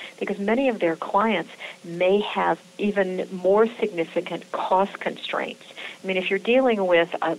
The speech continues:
the Microsofts or the Googles or the Sonys or the Kias or <laughs> the General Motors of the world, um, those companies are the kind of companies that can pay rates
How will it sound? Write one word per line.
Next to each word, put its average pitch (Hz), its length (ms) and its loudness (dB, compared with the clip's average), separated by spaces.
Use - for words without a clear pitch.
the 180 60 4
Microsofts 170 800 2
or 165 80 2
the 156 100 0
Googles 165 540 0
or 147 100 2
the 147 120 -2
Sonys 170 600 0
or 156 180 6
the 151 280 6
Kias 175 760 4
or 165 220 6
<laughs> 190 60 -4
the 175 60 -6
General 196 460 2
Motors 185 520 4
of 156 120 0
the 151 100 2
world, 147 480 4
um, 175 340 2
those 226 300 6
companies 196 600 0
are 170 120 6
the 175 80 0
kind 175 200 0
of 170 60 -6
companies 170 440 -4
that - 140 -2
can 170 160 -8
pay 165 280 4
rates 156 440 4